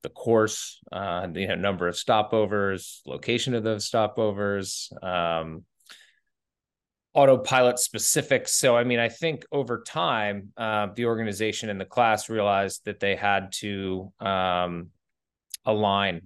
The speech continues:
a bit more on their vision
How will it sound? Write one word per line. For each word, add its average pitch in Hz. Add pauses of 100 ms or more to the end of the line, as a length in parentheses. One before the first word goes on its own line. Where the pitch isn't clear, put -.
a 98
bit 92
more 92
on 92
their 90 (160)
vision 90